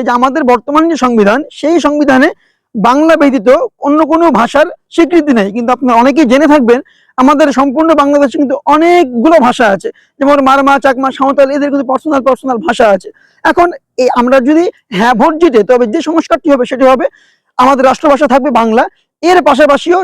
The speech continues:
যতগুলো ভাষায় বাংলাদেশের মানুষ কথা বলে, প্রত্যেকটা ভাষাকেই রাষ্ট্রীয়ভাবে স্বীকৃতি দেওয়া হবে। মূল ভাষা থাকবে আমাদের রাষ্ট্রীয় ভাষা বাংলা, এবং সাথে সাথে সকলগুলো ভাষা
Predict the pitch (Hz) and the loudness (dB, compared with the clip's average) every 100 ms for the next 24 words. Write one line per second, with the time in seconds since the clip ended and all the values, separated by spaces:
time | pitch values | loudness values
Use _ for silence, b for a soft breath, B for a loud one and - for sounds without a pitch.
0 | 285 277 339 330 339 349 285 _ _ 226 | -2 -2 0 2 2 2 0 _ _ -8
1 | 196 262 330 254 262 269 262 226 262 - | -6 -2 -2 0 -2 -2 -2 0 0 0
2 | 262 233 233 294 b b - 311 - 339 | 0 2 2 0 b b -2 -2 0 0
3 | - 285 240 262 240 403 - _ _ _ | 0 0 0 0 0 -2 -4 _ _ _
4 | 269 254 - 359 330 311 311 294 311 302 | -4 -4 0 2 2 0 -2 -2 0 2
5 | 294 254 262 571 _ _ _ _ - 226 | 4 2 0 -2 _ _ _ _ -4 -2
6 | 285 247 269 262 262 269 254 240 - 262 | 0 0 0 0 0 0 0 -2 -2 -2
7 | 254 247 233 277 277 262 233 277 262 294 | 0 0 0 2 0 0 -4 -4 0 -2
8 | 370 - _ - 302 294 381 381 359 320 | -2 -12 _ -6 -4 0 2 4 4 2
9 | 233 | 2